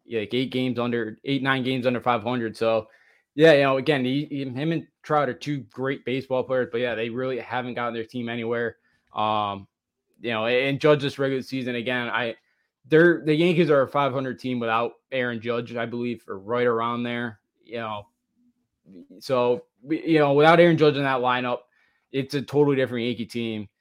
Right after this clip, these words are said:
And yeah, he, again, to hit over sixty home runs in a season is something that, who knows, you know, that, that's something that we haven't seen in a while. And it's probably not, it's probably something we're not gonna see again for a while.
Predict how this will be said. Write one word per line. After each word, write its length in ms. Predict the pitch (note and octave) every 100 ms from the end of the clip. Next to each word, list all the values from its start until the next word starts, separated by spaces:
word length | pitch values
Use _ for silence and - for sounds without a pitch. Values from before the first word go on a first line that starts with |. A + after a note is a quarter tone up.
| _ _ -
And 80 | A#2
yeah, 160 | A#2+ G#2+
he, 240 | B2+ G#2 _ _
again, 320 | - C#3 C3 B2
to 180 | A#2+ A2+ _ _ _ _
hit 200 | - C3+
over 240 | B2 C3 A#2+
sixty 360 | - C#3 C#3+
home 220 | C3 B2+ B2
runs 180 | A#2+
in 80 | A2
a 60 | G#2+
season 540 | - A#2+ A2+ A#2 A2+
is 160 | A2 G#2
something 520 | A#2 A2+ A#2 A2+ G#2+ -
that, 260 | G#2+ G2+ -
who 160 | A#2+
knows, 480 | B2 A#2+ A#2 - - _ _ _ _ -
you 100 | B2+
know, 160 | G2
that, 220 | C#3 D3 -
that's 260 | D#3+ D3
something 300 | F3+ D3+ D#3
that 160 | C#3 C3+
we 100 | D3
haven't 200 | D3+ C#3
seen 140 | D3
in 60 | C3
a 60 |
while. 280 | A#2 A#2+ B2
And 80 | A#2
it's 100 | A2
probably 260 | - C3+ B2+
not, 220 | B2+ - _ -
it's 180 | - C#3
probably 200 | - D#3+
something 240 | D3 C#3+ C3
we're 120 | C3
not 220 | C3 B2
gonna 120 | A#2+
see 140 | A2 A#2+
again 220 | A2+ A2+
for 80 | G#2+
a 60 |
while. 300 | G#2 G#2 G2+